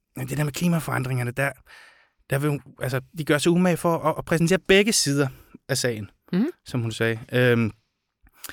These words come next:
Speaker 1: og, øhm, altså, som hun sagde, vi prøver at være sådan lidt ligesom, lidt ligesom Schweiz, forholde os neutrale.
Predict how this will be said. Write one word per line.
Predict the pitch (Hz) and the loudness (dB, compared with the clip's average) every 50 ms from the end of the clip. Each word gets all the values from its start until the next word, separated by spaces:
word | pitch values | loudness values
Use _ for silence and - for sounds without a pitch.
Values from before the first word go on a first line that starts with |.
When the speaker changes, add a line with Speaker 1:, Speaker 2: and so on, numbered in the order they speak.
| - - _ | -18 -20 _
Speaker 1:
og, | _ - 127 127 123 123 120 120 | _ 0 0 2 2 2 2 0
øhm, | 120 117 117 113 110 110 101 - - - - - | 0 -2 -4 -6 -8 -10 -14 -16 -16 -18 -10 -8
altså, | 120 110 - 120 107 | -6 -4 -4 -4 -6
som | - - - - 120 | -6 -10 -8 -8 -8
hun | 110 | -4
sagde, | - 127 120 | -4 -6 -6
vi | 113 117 | -6 -10
prøver | 127 - 147 143 | -4 -2 0 0
at | 147 143 | 0 0
være | 135 135 | -2 -4
sådan | 131 156 135 | -4 -6 -6
lidt | - - | -6 -6
ligesom, | 139 156 - - 139 135 131 135 135 | -8 -8 -6 -6 -6 -4 -4 -6 -6
lidt | - 156 170 190 | -6 -6 -6 -4
ligesom | 208 196 - 233 | -6 -2 -2 -2
Schweiz, | 220 - - 110 101 113 - - - - | -2 -2 -2 0 0 0 0 -4 -8 -8
forholde | - - 123 151 151 151 | -6 -2 0 0 0 0
os | 147 135 - - - - _ _ _ - - _ _ _ | -2 -4 -6 -12 -14 -16 _ _ _ -20 -20 _ _ _
neutrale. | 143 139 131 131 - - - 160 147 139 135 113 | 2 2 2 2 -2 0 0 0 0 0 -4 -8